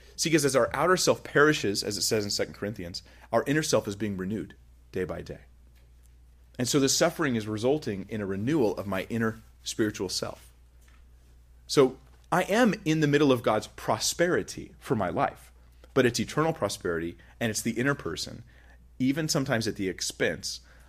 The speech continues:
of physical wealth and ec-, and, and physical, um, health.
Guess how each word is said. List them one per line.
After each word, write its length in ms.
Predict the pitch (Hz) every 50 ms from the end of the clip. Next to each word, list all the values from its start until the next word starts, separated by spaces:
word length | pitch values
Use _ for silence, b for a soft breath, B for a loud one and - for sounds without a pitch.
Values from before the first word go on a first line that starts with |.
| b -
of 140 | - 98 95
physical 680 | - - 139 135 123 123 123 123 117 98 92 90 95 - - - -
wealth 480 | 104 104 98 90 85 92 101 - - b b b b b b -
and 220 | 104 98 92 90 - -
ec-, 220 | - 120 117 - -
and, 160 | 123 107 98 95 - - -
and 140 | 107 95 -
physical, 640 | - - - 117 101 107 98 - 95 92 90 - -
um, 500 | 90 92 85 82 82 82 85 85 - - - - - -
health. 320 | - 110 104 - - -